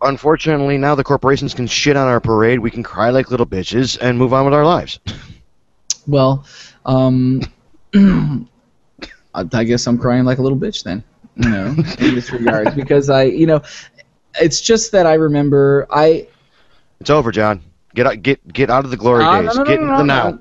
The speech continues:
Speaker 2: It's not for me. Like, I still buy the games I play and play the games I play and have a good time playing them. Ultimately,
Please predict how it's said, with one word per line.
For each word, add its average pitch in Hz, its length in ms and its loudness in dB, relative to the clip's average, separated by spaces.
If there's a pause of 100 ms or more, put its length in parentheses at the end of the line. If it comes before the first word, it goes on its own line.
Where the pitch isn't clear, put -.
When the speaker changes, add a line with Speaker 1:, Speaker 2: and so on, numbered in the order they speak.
Speaker 2:
It's 180 180 -2
not 233 220 2
for 190 160 -2
me. 156 440 -2
Like, 135 260 0
I 180 100 0
still - 240 -2
buy 147 240 2
the 147 80 -2
games 139 260 0
I 127 80 0
play 131 240 -2
and 123 100 -2
play 123 160 0
the 117 80 2
games 117 220 0
I 113 60 -4
play 117 180 -4
and 113 100 -4
have 120 120 -4
a 113 40 -6
good 110 140 -4
time 110 180 -6
playing 110 240 -4
them. 127 120 0
Ultimately, 214 680 -2